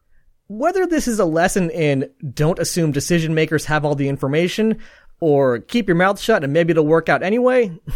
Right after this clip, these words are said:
<laughs> I'm not sure. I'll leave it to you to judge. Young and Duke received some slightly updated information from the ground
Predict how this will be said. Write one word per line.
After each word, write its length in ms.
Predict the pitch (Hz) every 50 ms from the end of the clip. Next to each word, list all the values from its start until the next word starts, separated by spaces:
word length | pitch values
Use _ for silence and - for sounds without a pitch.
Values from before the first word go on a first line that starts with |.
| -
<laughs> 260 | - - - - _ -
I'm 140 | 175 175
not 300 | 170 165 147 131 - -
sure. 340 | - - - 117 101 98 -
I'll 160 | 113 127 143
leave 220 | 139 143 139 131 139
it 80 | 120 -
to 100 | 123 120
you 80 | 120
to 80 | 107 110
judge. 440 | 101 104 101 - - - - - _ _ _ _ _ _ _ _ _ _ _ _ _ _ _ _ _ _ _ _ _ _ _ _ _ _ _ _ _ _ _ _ _ _ _ _ _ _ _ _ _
Young 340 | - 131 151 180 233 269 262
and 260 | - 214 214 196 143
Duke 280 | - 123 120 123 - -
received 460 | - 139 139 - - 156 151 147 139
some 200 | - - 147 117
slightly 480 | 110 - - 160 170 196 214 208 202 - -
updated 420 | 143 147 - - 151 135 143 120
information 540 | 131 135 - - 139 117 104 107 - 127 120
from 160 | - 127 117
the 80 | 110 120
ground 380 | 127 180 170 139 113 117 113